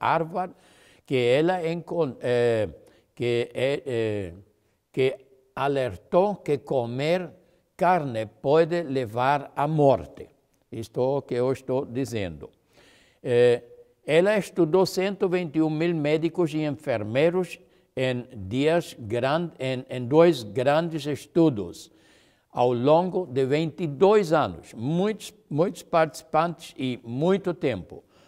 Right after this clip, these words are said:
observando seus hábitos de comer e estilo de vida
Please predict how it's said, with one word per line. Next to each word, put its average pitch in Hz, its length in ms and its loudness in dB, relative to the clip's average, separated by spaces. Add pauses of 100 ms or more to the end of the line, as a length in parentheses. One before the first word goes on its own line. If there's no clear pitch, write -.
(120)
observando 139 840 2
seus 156 440 2
hábitos 160 580 0
de 135 140 2
comer 147 600 -4
e 135 140 0
estilo 151 580 0
de 127 160 -2
vida 170 520 -2